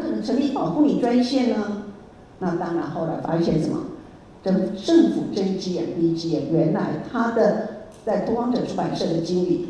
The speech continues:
就是特务，然后呢，保护女专线也是被渗透的，所以实际上他是二十四小时被监控的，所以后来当然就关起来了。那关起来之后呢，当然他就出国去了，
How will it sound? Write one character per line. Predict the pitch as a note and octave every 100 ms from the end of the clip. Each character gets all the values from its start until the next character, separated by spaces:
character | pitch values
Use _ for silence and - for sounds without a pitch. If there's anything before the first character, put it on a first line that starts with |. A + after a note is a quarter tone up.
| - -
就 | E3+
是 | D#3+ E3+
特 | - D3
务， | C3+ - - - - - - - -
然 | E3+ D3+
后 | A3+
呢， | -
保 | -
护 | G#3+ F3+
女 | -
专 | F3+ F3
线 | F#3 -
也 |
是 | - -
被 | F#3+ E3+
渗 | G3 F3+
透 | G#3+ F3+ D#3
的， | - F#3 - - -
所 | C#4+
以 |
实 | C#4+
际 | D4
上 | D#4 E4
他 | D#4
是 | D4+
二 | D#4
十 | D#4
四 | E4
小 | - D#3+
时 | -
被 | A3+
监 | A3+ A#3+ B3+
控 | - G3+
的， | - - - - - - -
所 | G3+
以 | F#3+
后 | F#3+
来 | E3 -
当 | D#3+
然 | D#3+
就 | D#3+
关 | E3 D#3
起 | E3 -
来 | -
了。 | - - - - - -
那 | G3
关 | F#3+ F#3
起 | -
来 | -
之 | - G#3+ A3 C#4
后 | C4
呢， | G#3+ G3 G3
当 | F#3+
然 | D3
他 | F3+ E3+
就 | E3+
出 | - G3 E3+
国 | D3+
去 | D3+
了， | G3+